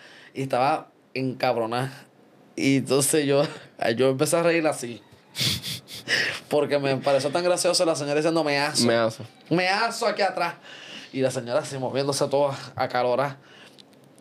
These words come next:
Speaker 1: Y el chofer diciéndole, "Eh, eh, eh, ¿quién está? No sé, me da para que prenda algo, que saque algo por ahí, porque imagínese, porque uno, uno se muere aquí". Y, y el, y el chofer como se quedaron en ese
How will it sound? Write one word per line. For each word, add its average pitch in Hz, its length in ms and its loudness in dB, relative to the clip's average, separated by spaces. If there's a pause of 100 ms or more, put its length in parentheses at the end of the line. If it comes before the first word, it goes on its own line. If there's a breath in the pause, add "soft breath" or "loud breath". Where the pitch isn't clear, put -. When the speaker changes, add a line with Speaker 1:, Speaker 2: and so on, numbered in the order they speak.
(200)
Speaker 1:
Y 113 80 2
el 117 60 0
chofer 123 260 2
diciéndole, 135 380 0
"Eh, 156 340 -2
eh, 139 80 -6
eh, 139 580 0
¿quién 151 160 0
está? 160 540 0
No 165 120 0
sé, 208 160 -2
me 208 160 0
da 147 200 4
para 156 240 4
que 143 80 -2
prenda 214 320 2
algo, 269 160 2
que 170 160 0
saque 175 260 -2
algo 202 280 0
por 208 140 0
ahí, 233 140 4
porque 269 160 0
imagínese, 180 640 -4 (260 loud breath)
porque 156 180 0
uno, 185 220 2
uno 196 140 0
se 214 160 0
muere 277 220 2
aquí". 285 260 -4 (1000 loud breath)
Y, 131 320 0 (220)
y 131 120 4
el, 123 140 2 (100)
y 127 140 2
el 127 80 4
chofer 135 320 2
como 139 320 0
se 120 160 -2
quedaron 131 260 2
en 190 60 0
ese 202 180 0